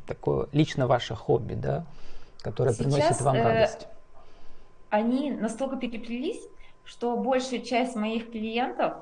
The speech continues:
Speaker 2: по бухгалтерскому обслуживанию — это тоже некоммерческие организации. Начиная как бухгалтер коммерческой организации, потом ведя уже благотворительные фонды, автономные некоммерческие организации,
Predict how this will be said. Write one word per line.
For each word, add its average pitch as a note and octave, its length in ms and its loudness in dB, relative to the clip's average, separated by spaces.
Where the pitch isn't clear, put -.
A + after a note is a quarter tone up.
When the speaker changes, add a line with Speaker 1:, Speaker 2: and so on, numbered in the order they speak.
Speaker 2:
по G#3+ 120 -6
бухгалтерскому F#3+ 960 0
обслуживанию — A3+ 680 -2
это G3 180 -2
тоже A#3 260 -2
некоммерческие F#3+ 560 -4
организации. E3 680 -6
Начиная A3 1120 4
как G#3+ 140 0
бухгалтер G#3 340 4
коммерческой B3 440 -2
организации, G#3 600 -2
потом - 400 -8
ведя G3+ 380 6
уже F#3 120 0
благотворительные F#3 460 -6
фонды, A3+ 280 0
автономные G#3+ 400 0
некоммерческие G#3+ 420 -4
организации, F#3 680 -6